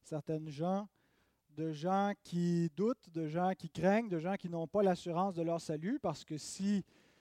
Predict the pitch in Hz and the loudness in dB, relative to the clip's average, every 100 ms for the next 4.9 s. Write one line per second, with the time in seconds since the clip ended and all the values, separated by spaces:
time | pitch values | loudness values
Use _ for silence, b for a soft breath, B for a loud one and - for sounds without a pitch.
0 | _ _ 151 147 180 175 175 165 170 147 | _ _ -8 -2 0 0 0 -2 -4 2
1 | 170 190 208 226 202 - - - - _ | 4 6 4 0 -4 -8 -12 -14 -20 _
2 | _ _ 139 147 165 175 170 151 156 165 | _ _ -4 2 4 4 2 0 -4 -4
3 | 160 175 175 175 165 - 175 185 202 208 | 0 6 8 8 8 6 6 8 8 6
4 | 208 165 165 170 160 151 147 147 | 4 2 4 4 2 2 2 2